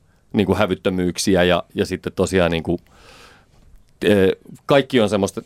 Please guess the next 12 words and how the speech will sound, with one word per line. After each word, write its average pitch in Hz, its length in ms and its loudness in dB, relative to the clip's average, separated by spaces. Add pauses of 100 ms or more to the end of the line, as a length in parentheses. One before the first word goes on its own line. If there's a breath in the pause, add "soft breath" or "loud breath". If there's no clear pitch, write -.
(120)
to-, 127 140 2
tavallaan 143 400 0
se 143 180 -2 (120)
kuva-, 147 240 2
kuvastokin 131 640 -2
niin 104 80 0
kuin 107 80 -2
visuaaleissa 104 680 2
oli, 101 180 0
oli 117 200 0
niin 104 140 -2
kuin 95 220 -2